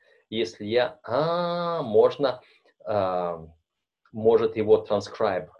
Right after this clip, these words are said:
Это он попытается, э, сделать текст мой.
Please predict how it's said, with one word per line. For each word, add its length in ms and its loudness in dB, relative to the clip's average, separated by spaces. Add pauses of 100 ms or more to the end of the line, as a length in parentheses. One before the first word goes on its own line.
Это 680 0
он 540 0
попытается, 840 0 (320)
э, 180 4
сделать 480 2
текст 360 -2
мой. 220 -4